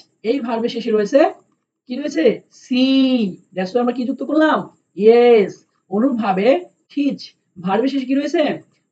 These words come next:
ভার্বের শেষে রয়েছে টিচ, যার জন্য আমরা যুক্ত করলাম ইএস। তোমরা নিশ্চয়ই ক্লিয়ার হয়েছো যে আমরা কখন এস এবং কখন এস, ইয়ে যুক্ত করব। একমাত্র প্রেজেন্ট ইনডিফিনিট টেন্স ছাড়া কখনোই কোনো ভার্বের সাথে এস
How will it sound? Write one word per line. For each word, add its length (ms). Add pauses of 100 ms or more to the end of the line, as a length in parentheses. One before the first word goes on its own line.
ভার্বের 260
শেষে 180
রয়েছে 260 (160)
টিচ, 380 (440)
যার 120
জন্য 160
আমরা 160
যুক্ত 200
করলাম 240 (520)
ইএস। 600 (340)
তোমরা 260
নিশ্চয়ই 320
ক্লিয়ার 240
হয়েছো 200 (100)
যে 80 (100)
আমরা 140 (100)
কখন 260 (260)
এস 100 (180)
এবং 100 (100)
কখন 180 (220)
এস, 100 (120)
ইয়ে 180
যুক্ত 160 (100)
করব। 180 (580)
একমাত্র 400 (320)
প্রেজেন্ট 420
ইনডিফিনিট 380
টেন্স 240
ছাড়া 300 (540)
কখনোই 440 (100)
কোনো 120 (120)
ভার্বের 380 (120)
সাথে 280 (500)
এস 100